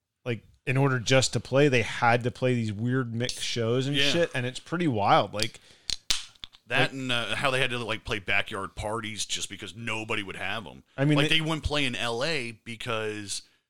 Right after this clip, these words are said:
Speaker 2: L A wouldn't have 'em. They had to go, like, into the valley or into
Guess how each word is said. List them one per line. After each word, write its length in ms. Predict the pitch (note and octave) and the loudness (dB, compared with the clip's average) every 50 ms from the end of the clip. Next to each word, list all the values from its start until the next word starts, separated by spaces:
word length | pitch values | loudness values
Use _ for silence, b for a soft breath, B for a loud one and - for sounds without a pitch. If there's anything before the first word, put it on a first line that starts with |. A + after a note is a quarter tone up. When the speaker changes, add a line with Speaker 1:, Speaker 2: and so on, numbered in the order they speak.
| _ _ _ - | _ _ _ -6
Speaker 2:
L 160 | C3+ B2+ A#2+ | -4 -2 -2
A 80 | A2+ A2 | -4 -4
wouldn't 200 | A2 F#2+ E2+ - - | -6 -8 -8 -4 -2
have 160 | F#3+ G3+ A#2+ | -2 -2 -4
'em. 60 | G#2+ G#2+ | -4 -4
They 80 | A2+ | -2
had 120 | B2 B2 A2+ | -2 -2 -2
to 60 | A#2 | -4
go, 140 | A#2+ A#2+ A#2+ | -4 -4 -2
like, 260 | A2+ A2 G#2+ - - - | -2 -2 -2 -4 -4 0
into 220 | - B2+ B2+ B2+ B2 | 0 2 2 0 -2
the 80 | A2+ A2 | -4 -2
valley 580 | G#2 G#2+ G#2+ A2 A#2 A#2 B2 B2 A#2 A#2 A2+ | 0 2 2 2 2 0 -2 -2 -2 -2 -2
or 240 | G#2+ F#2+ F2+ F#2 F#2+ | -2 -4 -6 -6 -6
into 500 | - F#2+ A2+ A2+ A2+ A2+ A2+ G#2+ G2 G2 | -4 -2 -2 -2 0 0 0 0 -2 -4